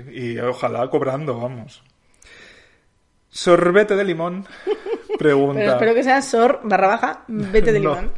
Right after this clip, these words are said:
Speaker 1: pero mira, se puede cambiar. ¿Habéis compartido entre vosotras alguna foto pene que os haya llegado?
Speaker 2: Sí.
Speaker 1: Sí, pero hay que ponerle
Speaker 2: Una, ¿no?
Speaker 1: asterisco, que es que las
Speaker 2: Nos la
Speaker 1: fotopeles,
Speaker 2: mandó a los dos.
Speaker 1: las fotopenes se enseñan,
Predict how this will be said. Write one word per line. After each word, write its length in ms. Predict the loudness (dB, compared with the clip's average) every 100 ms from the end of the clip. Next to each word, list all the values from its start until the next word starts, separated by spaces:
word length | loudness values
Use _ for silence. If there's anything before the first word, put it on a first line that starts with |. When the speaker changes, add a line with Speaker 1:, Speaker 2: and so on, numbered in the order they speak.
| -2
Speaker 1:
pero 200 | -2 -2
mira, 300 | -2 -6 -6 -8
se 120 | -6
puede 180 | -2 -2
cambiar. 360 | -2 -4 -6 -10 -20 -20 -20 -20 0
¿Habéis 360 | 4 6 4 2
compartido 760 | -2 4 4 4 2 4 4
entre 240 | 2 0
vosotras 760 | 2 2 0 0 0 -2 -6 -10
alguna 480 | -4 -2 -2 0 0
foto 460 | 0 -4 -2 -4 0
pene 440 | 0 0 -4 -6
que 140 | -6 -6
os 160 | -4
haya 220 | -2 -2
llegado? 580 | -2 -2 0 -2 -4 -10 _ _ _ _ _ _
Speaker 2:
Sí. 480 | -14 -4 -4 -4 -12 -20 -20 -18
Speaker 1:
Sí, 340 | -16 -6 -4 0
pero 260 | 4 6
hay 120 | 4 2
que 320 | 0 0 -4
ponerle 280 | -4 -2 2 2
Speaker 2:
Una, 20 |
¿no? 60 |
Speaker 1:
asterisco, 840 | 2 0 0 0 -2 -4 -6 -6 -8 -18 _ -20 _
que 160 | -2 0
es 100 | 0
que 120 | -2
las 160 | -2 -2
Speaker 2:
Nos 80 | -2
la 60 |
Speaker 1:
fotopeles, 220 | 4 4 4 2
Speaker 2:
mandó 60 |
a 120 | 0 0
los 80 |
dos. 280 | -2 -6 -8 _
Speaker 1:
las 180 | -6 -6
fotopenes 500 | -4 -6 -4 -4 -6
se 120 | -6
enseñan, 840 | -8 -6 -4 -2 -2 -4 -6 -10